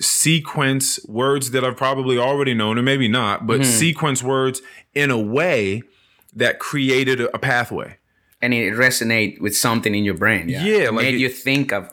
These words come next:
Speaker 2: of something.
Speaker 1: Exactly. And then because it made me think of something that was profound and interesting, and then
Speaker 2: Mm-hmm.
Speaker 1: I had to go further down that, I'll always remember what brought me there,
Speaker 2: Okay.
Speaker 1: which is, like, they said these words,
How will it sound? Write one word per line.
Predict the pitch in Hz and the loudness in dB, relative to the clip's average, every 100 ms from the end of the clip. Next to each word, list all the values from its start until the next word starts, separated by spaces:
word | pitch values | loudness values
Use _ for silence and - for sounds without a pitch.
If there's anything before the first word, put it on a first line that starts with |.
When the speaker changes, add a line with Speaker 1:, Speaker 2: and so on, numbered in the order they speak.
| - | -6
Speaker 2:
of | 98 | -2
something. | 101 95 120 | -2 -2 -2
Speaker 1:
Exactly. | 131 135 151 156 120 110 113 | -2 0 0 -2 -2 -2 0
And | 117 110 | 0 2
then | 135 139 127 113 | 2 2 0 -2
because | 117 135 127 | -2 0 0
it | 123 | 0
made | 123 | 2
me | 117 104 | 2 0
think | - 127 | 0 0
of | 123 107 | 0 0
something | 113 104 107 | 0 0 2
that | 101 | 0
was | 92 | -2
profound | 98 - 113 110 101 | -6 -2 -2 0 -2
and | 110 | 0
interesting, | 110 113 104 113 107 104 | 0 0 -2 0 2 2
and | |
then | 104 | 2
Speaker 2:
Mm-hmm. | 104 104 | 0 0
Speaker 1:
I | |
had | 104 | 0
to | 98 | 0
go | 107 101 | -2 -2
further | - 110 101 | -2 -2 0
down | 104 101 98 | 0 0 0
that, | 104 101 | 0 0
I'll | 98 | 0
always | - 110 123 117 | 0 0 2 0
remember | 98 101 101 95 | 0 0 0 2
what | 92 92 87 | 2 0 0
brought | 95 98 - | 0 0 0
me | 90 | -2
there, | 78 78 - - _ - | -2 -4 -6 -16 _ -20
Speaker 2:
Okay. | - 92 | -4 0
Speaker 1:
which | 92 | 2
is, | 98 | 2
like, | 92 90 - - | 2 -2 -6 -20
they | - 90 107 107 104 | -20 -4 0 0 0
said | - 101 95 87 - 87 | 0 0 2 0 -4 -2
these | 98 95 92 85 | 2 4 2 2
words, | 85 85 76 - - | 0 0 -2 -6 -10